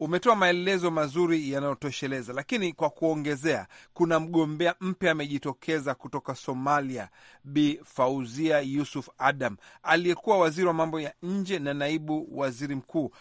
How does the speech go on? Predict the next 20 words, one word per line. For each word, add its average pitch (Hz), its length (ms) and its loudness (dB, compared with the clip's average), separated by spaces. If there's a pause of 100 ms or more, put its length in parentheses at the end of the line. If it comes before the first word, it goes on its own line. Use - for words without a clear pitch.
(120)
ambaye 139 240 0
alikuwa 139 260 -6
mwanamke 135 320 -6
wa 127 80 -4
kwanza 160 420 0
kuwa 151 220 -2
naibu 139 260 -6
waziri 123 240 -6
mkuu 135 300 -4 (200)
katika 135 260 -8
nchi 127 220 -8
hiyo. 120 220 -6 (240)
Na 151 180 2
kulingana 170 400 2
na 165 60 2
ripoti 156 400 -4
za 147 120 0
vyombo 151 320 -4
vya 131 140 -4
habari, 147 500 2